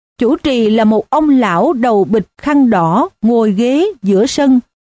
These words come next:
Bên cạnh là cái thúng đầy cam quýt, bưởi. Trước mặt ông là mõ và thanh la với dùi. Thoạt đầu ra những câu thai dễ, thí dụ như: "Dí dầu cầu dáng đóng đinh, cầu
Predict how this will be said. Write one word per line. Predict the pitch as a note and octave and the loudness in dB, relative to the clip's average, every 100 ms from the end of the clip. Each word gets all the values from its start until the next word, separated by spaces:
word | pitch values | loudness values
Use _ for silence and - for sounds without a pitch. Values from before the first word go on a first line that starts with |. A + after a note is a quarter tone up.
| _ - | _ -2
Bên | D#4+ D#4 | 0 0
cạnh | C4+ G3 F3 A3+ | 0 -2 0 0
là | A#3 G3+ | 0 -2
cái | F#3 C#4+ | -4 -6
thúng | D#4 D4 D4+ A4 | -4 -2 -2 -2
đầy | C#4 G3+ | -2 -2
cam | F3 B3 A#3+ A#3 | -4 -2 0 0
quýt, | - G4+ - _ - | -2 -6 -8 _ -4
bưởi. | G#3+ F#3+ G3+ F4+ _ _ _ _ - | 0 2 0 -2 _ _ _ _ -6
Trước | A4+ | -2
mặt | D4 A#3+ - | 0 -2 -4
ông | C4 D#4 D4 | -2 0 2
là | B3 G#3+ | 2 2
mõ | F#3+ F#3+ F3+ F3 D#4 | 2 2 2 0 0
và | B3+ A3 F#3 | -2 -2 -4
thanh | E3+ B3 B3+ B3 | -4 -2 0 0
la | A#3+ A#3+ A#3 _ _ - | 0 -2 -4 _ _ -4
với | D4 D#4+ | -2 0
dùi. | A#3 A3 F#3+ F3 _ _ _ _ _ - | 0 2 0 -4 _ _ _ _ _ -6
Thoạt | C#4+ - | -6 -2
đầu | B3+ B3 A#3 G3+ | 0 0 0 0
ra | C#4 D#4+ | 0 2
những | A#3 A#3+ | 2 2
câu | D#4 D4+ C#4+ | 0 -2 -2
thai | C4+ D4 C4+ | -2 -2 0
dễ, | G#3+ F#3 F3+ D#4+ - - | 0 0 0 -2 -6 -6
thí | F#4 D4+ | -2 0
dụ | G3 | 2
như: | G3 B3+ B3+ A#3+ _ _ _ _ A#3 | 2 2 2 -2 _ _ _ _ -4
"Dí | E4+ F#4+ | -2 0
dầu | C4+ A3 G#3 G#3 | 0 0 -2 -2
cầu | A#3+ G3+ | -2 -2
dáng | A3+ B3 F#4 E4+ | 0 -2 -2 -2
đóng | D4 F#4+ D#4+ | -2 -2 0
đinh, | E4 D#4+ - _ | 0 0 -4 _
cầu | B3+ A3+ | -2 -2